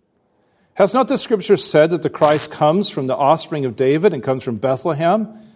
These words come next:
the village where David was?" So there was a division among the people over him. Some of them wanted to arrest him, but no one laid hands on him. The officers then came to the chief priests and Pharisees, who said to them, "Why did you not bring him?"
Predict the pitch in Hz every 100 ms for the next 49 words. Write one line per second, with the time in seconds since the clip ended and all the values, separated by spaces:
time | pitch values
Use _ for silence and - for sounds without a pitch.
0 | _ _ 131 110 143 185 202 131 113 127
1 | 139 151 147 180 202 - - _ _ _
2 | _ _ _ _ _ - 139 147 156 143
3 | 147 143 185 220 208 160 151 151 170 151
4 | 165 190 220 131 107 110 165 160 151 156
5 | 143 147 151 139 135 123 165 202 - 202
6 | 190 127 131 147 143 131 131 123 113 110
7 | 104 98 87 90 _ _ _ _ _ _
8 | _ _ _ _ _ 185 247 - 220 -
9 | 156 135 190 214 - 175 175 160 143 -
10 | 151 - - 170 175 139 120 156 160 147
11 | 151 139 139 - 147 139 135 131 139 185
12 | 262 226 208 165 185 156 165 143 190 226
13 | 139 101 90